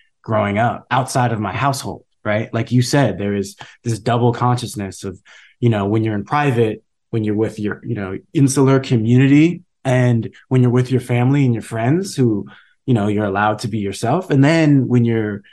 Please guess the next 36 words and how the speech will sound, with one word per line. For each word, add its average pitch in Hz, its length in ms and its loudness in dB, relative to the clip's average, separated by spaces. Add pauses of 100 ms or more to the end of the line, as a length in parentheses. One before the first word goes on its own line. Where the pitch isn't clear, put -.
(180)
sort 123 300 0
of 104 100 -2
in 110 100 -2
a 98 60 -2
public 120 580 -2
space, - 680 -12 (220)
how 139 180 -2
do 139 100 2
you 135 120 6
find 120 440 0
that 101 280 -6
balance? 143 680 -2 (160)
And 120 460 0 (240)
I 123 80 -2
think 165 220 2
it 147 160 2
does 135 280 0
take 131 300 -2
that 110 240 -2
work 131 260 0
of 110 120 -2
understanding 107 600 -4
who 107 120 -4
you 101 220 -2
are 104 200 0
and 101 120 -6
your 95 120 -8
intentions 101 800 -4 (380)
and 123 140 4
not 131 240 0
being 139 180 6
afraid 135 760 0 (340)
<laughs> - 160 -4
of, 123 320 0 (220)
you 135 120 6
know, 107 420 0